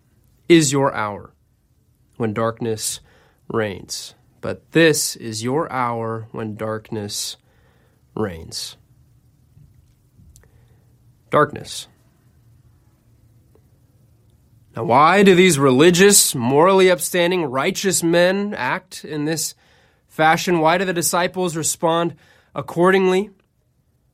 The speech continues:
Has Jesus broken some laws? Has he spread lies and slander? Has he coerced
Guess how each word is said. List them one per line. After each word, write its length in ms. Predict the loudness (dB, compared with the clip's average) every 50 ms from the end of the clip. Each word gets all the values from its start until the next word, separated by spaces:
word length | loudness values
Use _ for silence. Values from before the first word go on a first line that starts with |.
| _ _
Has 200 | -4 -2 -2 0 2
Jesus 320 | 2 2 2 2 0 -4
broken 680 | -2 0 2 4 4 4 4 2 2 2 2 -2 -6 -6
some 280 | -6 -6 -4 -4 -2
laws? 460 | 0 2 4 4 4 4 2 0 -2
Has 120 | -4 -6 -6
he 100 | -6 -8
spread 320 | -8 -6 -2 -2 -2 -2
lies 540 | -2 -2 0 2 2 2 0 0 -2 -4 -4
and 140 | -4 -4 -6
slander? 420 | -6 -4 -4 -2 -2 0 0 0
Has 220 | 0 -2 -2 -4 -6
he 80 | -8
coerced 640 | -8 -4 -4 -2 -2 0 2 0 0 0 -2 -8 -12